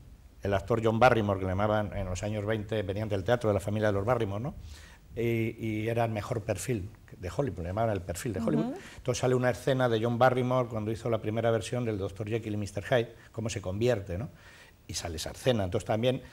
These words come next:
Speaker 1: hay mucho, pues ya, como digo, ¿no? Mucho guiño cinéfilo. En las escenas que se ven, que hemos interpretado, pues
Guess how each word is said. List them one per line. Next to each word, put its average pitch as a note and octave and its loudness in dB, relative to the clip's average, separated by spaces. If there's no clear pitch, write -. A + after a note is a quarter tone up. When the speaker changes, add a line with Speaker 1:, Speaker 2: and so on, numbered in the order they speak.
Speaker 1:
hay B2+ 0
mucho, D#3 4
pues A2+ -2
ya, C3+ 4
como A#2+ 2
digo, C#3 8
¿no? D3+ 6
Mucho C#3 2
guiño A#2+ 0
cinéfilo. B2+ 2
En A#2+ 0
las A#2 2
escenas C3 0
que C3 -2
se B2+ -2
ven, C3+ 2
que A#2 -2
hemos A#2 -6
interpretado, A#2+ 2
pues - -6